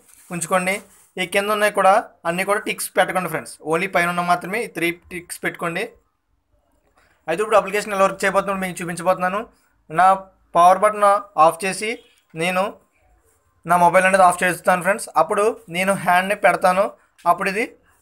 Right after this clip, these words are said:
హ్యాండ్కి ఆన్ అయిపోతుంది అనమాట. ఓకేనా ఫ్రెండ్స్, కాకపోతే ఇప్పుడు నేను హ్యాండ్ దీనికి టచ్ చేయకుండా nearly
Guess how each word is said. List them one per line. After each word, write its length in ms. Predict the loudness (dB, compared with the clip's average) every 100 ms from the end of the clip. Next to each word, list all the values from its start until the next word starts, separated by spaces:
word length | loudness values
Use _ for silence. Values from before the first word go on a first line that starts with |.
| -2
హ్యాండ్కి 300 | 0 0 0 2
ఆన్ 120 | 4
అయిపోతుంది 280 | 2 0 -2
అనమాట. 240 | 0 0 0 -6 _ _ -8
ఓకేనా 200 | -4 0
ఫ్రెండ్స్, 220 | 0 -2 -6 _ _ _ 0
కాకపోతే 320 | 2 2 2
ఇప్పుడు 140 | 0 0
నేను 120 | 2 2
హ్యాండ్ 200 | 2 0
దీనికి 200 | -4 0 2
టచ్ 160 | 2
చేయకుండా 360 | 0 -2 0 2 2
nearly 320 | 2 -2 -2